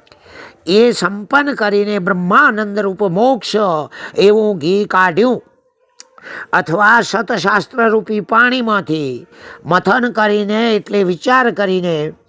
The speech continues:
જ્ઞાન રૂપ માખણ દ્વારા બ્રહ્માનંદ રૂપ ઘી કાઢ્યું. એ ઘી વારંવાર ખાધું એટલે પોતે જ બ્રહ્મ છે એમ અનુભવ કર્યો, થયો.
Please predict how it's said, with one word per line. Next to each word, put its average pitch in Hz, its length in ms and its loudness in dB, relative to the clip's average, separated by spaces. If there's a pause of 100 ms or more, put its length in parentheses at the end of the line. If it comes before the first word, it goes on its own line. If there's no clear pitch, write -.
(340)
જ્ઞાન 220 520 2
રૂપ 214 260 0
માખણ 196 600 0
દ્વારા 190 480 2
બ્રહ્માનંદ 214 800 0
રૂપ 208 260 -2
ઘી 180 220 0
કાઢ્યું. 202 480 0 (540)
એ 220 200 4
ઘી 202 200 -2
વારંવાર 214 640 0
ખાધું 196 580 0
એટલે 202 380 -2
પોતે 202 540 0
જ 240 100 -2
બ્રહ્મ 202 260 -2
છે 214 420 0
એમ 202 340 -2
અનુભવ 196 720 0
કર્યો, 196 420 0 (140)
થયો. 226 340 0